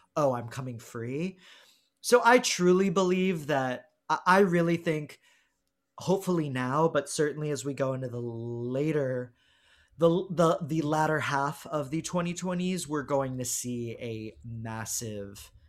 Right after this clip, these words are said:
reclamation of the voice, especially because her Uranus opposition will be in Gemini. It will be opposing her third house, which is Gemini's domain. So there is this aspect of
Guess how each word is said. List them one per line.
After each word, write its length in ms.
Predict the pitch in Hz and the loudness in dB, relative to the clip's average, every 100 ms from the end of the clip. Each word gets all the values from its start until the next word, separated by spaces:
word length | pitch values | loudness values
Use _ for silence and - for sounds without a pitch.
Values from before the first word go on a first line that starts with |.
| _ _ - | _ _ -10
reclamation 1040 | 117 117 120 107 104 - 143 139 151 160 - | -10 -8 -10 -8 -8 -8 -6 -6 -8 -12 -10
of 200 | 127 113 | -10 -8
the 180 | 131 123 | -8 -8
voice, 600 | 120 107 117 175 - - | -6 -8 -6 -6 -8 -8
especially 480 | - - 127 - 139 | -8 -6 -6 -4 -6
because 360 | 113 123 135 - | -8 -8 -8 -6
her 120 | 135 | -8
Uranus 480 | 117 120 123 123 127 | -6 -6 -6 -8 -8
opposition 640 | 120 117 127 117 131 120 | -8 -8 -8 -8 -8 -10
will 240 | 113 120 123 | -8 -6 -6
be 360 | 123 117 123 | -8 -10 -10
in 120 | 120 | -10
Gemini. 640 | 117 113 120 131 147 160 180 - - | -8 -8 -6 -4 -4 -2 -4 -10 -12
It 200 | - 160 | -6 -6
will 240 | 123 135 139 | -4 -2 -2
be 160 | 143 | 0
opposing 560 | 139 - 131 127 147 139 | -2 -2 -6 -4 -4 -6
her 180 | 123 131 | -6 -6
third 280 | - 123 117 | -4 -4 -2
house, 460 | 120 123 165 - | -4 -4 -4 -4
which 180 | 139 - | -4 -6
is 100 | 127 | -6
Gemini's 460 | 143 117 123 117 113 | -4 -6 -6 -8 -8
domain. 540 | 123 113 120 156 180 - - - - | -8 -6 -6 -4 -6 -10 -18 -16 0
So 260 | - 165 | 6 6
there 200 | 156 175 - | 6 2 4
is 260 | 175 170 | 6 6
this 200 | 180 165 | 4 0
aspect 680 | 160 147 143 - 143 127 - | 2 0 0 0 -2 -2 -6
of 360 | 143 135 120 | -6 -4 -4